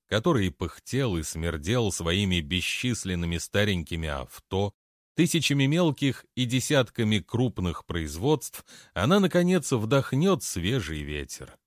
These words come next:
И вот настал этот день. Утренняя дымка, причал, все поднялись по трапу на кормовую часть.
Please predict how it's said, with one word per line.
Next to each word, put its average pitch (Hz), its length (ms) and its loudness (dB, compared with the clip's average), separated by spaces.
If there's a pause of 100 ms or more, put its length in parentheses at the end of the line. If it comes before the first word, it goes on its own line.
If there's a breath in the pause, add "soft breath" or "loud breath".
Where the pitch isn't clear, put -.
(680)
И 120 100 6
вот 156 260 4
настал 135 580 2
этот 73 400 -4
день. 69 380 -8 (480)
Утренняя 80 680 -2
дымка, 90 680 -4 (400)
причал, 95 720 -2 (340)
все 131 240 4
поднялись 110 580 2
по 104 200 2
трапу 110 360 0
на 104 140 2
кормовую 95 600 0
часть. - 640 -2